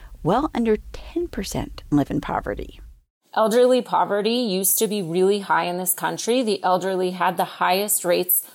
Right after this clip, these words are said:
Speaker 2: of poverty. And then we created a massive social insurance program to make sure that didn't happen. And as a result, elderly poverty is now much lower than childhood and adult poverty in this country.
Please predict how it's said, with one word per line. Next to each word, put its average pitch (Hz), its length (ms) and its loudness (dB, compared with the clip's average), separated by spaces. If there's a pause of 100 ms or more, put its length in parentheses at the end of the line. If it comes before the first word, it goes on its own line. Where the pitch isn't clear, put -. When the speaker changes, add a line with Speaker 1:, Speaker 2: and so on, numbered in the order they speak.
(120)
Speaker 2:
of 196 180 -2
poverty. 175 720 2 (260)
And 220 200 2
then 208 180 2
we 220 140 0
created 233 520 2
a 226 60 4
massive 175 480 0
social 180 340 0
insurance 185 460 -4
program 180 460 0
to 202 100 -4
make 175 240 -2
sure 185 180 0
that 180 200 2
didn't 180 240 -2
happen. 190 580 0 (320)
And 214 140 0
as 190 180 2
a 208 80 -2
result, 202 640 2
elderly 214 460 4
poverty 233 680 2
is 208 160 2
now 214 180 2
much 214 300 -2
lower 202 560 4
than 190 200 -2
childhood 175 680 2
and 180 120 -2
adult 180 360 2
poverty 151 340 0
in 143 120 -6
this 135 140 -2
country. - 520 -6